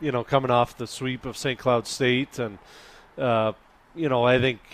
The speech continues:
uh, playing at home, too, they had just gotten done with their six-game road trip, uh, after that, you know,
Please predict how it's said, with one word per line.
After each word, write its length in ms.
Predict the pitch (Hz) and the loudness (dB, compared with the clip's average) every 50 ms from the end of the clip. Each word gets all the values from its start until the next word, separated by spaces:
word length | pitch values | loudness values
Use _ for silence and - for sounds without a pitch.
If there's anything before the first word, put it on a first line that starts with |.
| - - - - - 151 151 | -20 -20 -20 -16 -10 -6 -4
uh, 280 | 135 123 120 117 117 | -4 -2 -2 -4 -6
playing 340 | - - 147 147 151 147 139 | -2 2 6 6 8 8 6
at 80 | 131 113 | 4 2
home, 240 | 123 143 147 139 | 0 0 0 0
too, 220 | 123 - 151 147 135 | -2 -2 0 0 0
they 140 | 113 123 123 | 2 2 0
had 100 | 123 110 | 0 0
just 200 | 120 113 - - | -2 -6 0 2
gotten 240 | 135 127 123 120 | 2 2 2 2
done 160 | 113 127 123 123 | 0 0 0 0
with 120 | 120 - | -2 -6
their 100 | 127 117 | -6 -6
six-game 480 | - - 143 131 - - 135 127 117 120 | -4 -4 -6 -6 -4 -4 -4 -4 -2 0
road 220 | 120 123 127 123 | 0 0 0 -2
trip, 360 | - - 135 127 127 - - - - - - - - - - - | -2 0 2 2 2 2 0 -10 -20 -20 -20 -20 -20 -14 -6 -2
uh, 340 | 131 120 113 107 107 110 107 101 - - | 0 2 2 4 2 2 0 -2 -6 -10
after 360 | - - 147 135 123 - 135 127 | -4 0 2 2 2 0 -2 0
that, 400 | 113 123 123 123 120 139 139 147 | 2 2 2 2 -2 -4 -6 -4
you 100 | 147 131 | -4 -4
know, 200 | 117 110 104 | -4 -4 -6